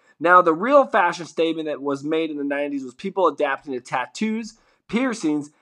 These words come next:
and other body modifications. With increased exposure to technology, we also saw the globalization of swag throughout these years.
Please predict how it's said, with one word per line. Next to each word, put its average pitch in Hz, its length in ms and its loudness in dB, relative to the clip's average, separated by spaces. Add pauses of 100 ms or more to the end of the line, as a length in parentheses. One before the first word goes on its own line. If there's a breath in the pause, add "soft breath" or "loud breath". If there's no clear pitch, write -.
and 151 140 -2
other 185 280 6
body 156 440 2
modifications. 131 1080 -6 (260 soft breath)
With 160 160 0
increased 247 480 -4
exposure 214 520 2
to 185 40 -12
technology, 170 1000 2 (200 soft breath)
we 175 280 -6
also 247 480 0
saw 170 320 0
the 165 100 -4
globalization 190 920 0
of 156 80 -6
swag 147 520 0
throughout 147 400 0
these 120 360 -8
years. 117 380 -8